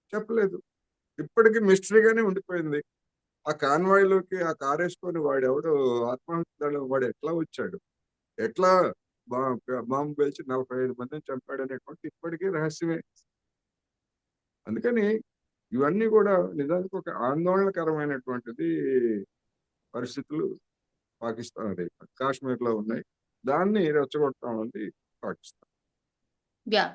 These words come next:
Speaker 2: ఇప్పుడు ఎట్లా సార్ మరి సొల్యూషన్ దీనికి ఎట్లా? అంటే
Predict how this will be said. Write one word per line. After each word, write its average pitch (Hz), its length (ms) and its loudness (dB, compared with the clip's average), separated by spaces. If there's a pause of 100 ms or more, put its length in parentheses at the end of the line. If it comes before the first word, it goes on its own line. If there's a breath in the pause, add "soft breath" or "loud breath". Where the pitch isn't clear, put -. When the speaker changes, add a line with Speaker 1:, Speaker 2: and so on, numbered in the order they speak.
(320 soft breath)
Speaker 2:
ఇప్పుడు 330 200 8
ఎట్లా 339 220 6
సార్ 240 260 2
మరి 185 220 2 (220)
సొల్యూషన్ 320 640 8
దీనికి 254 360 8 (260)
ఎట్లా? 202 320 6 (160)
అంటే 208 240 4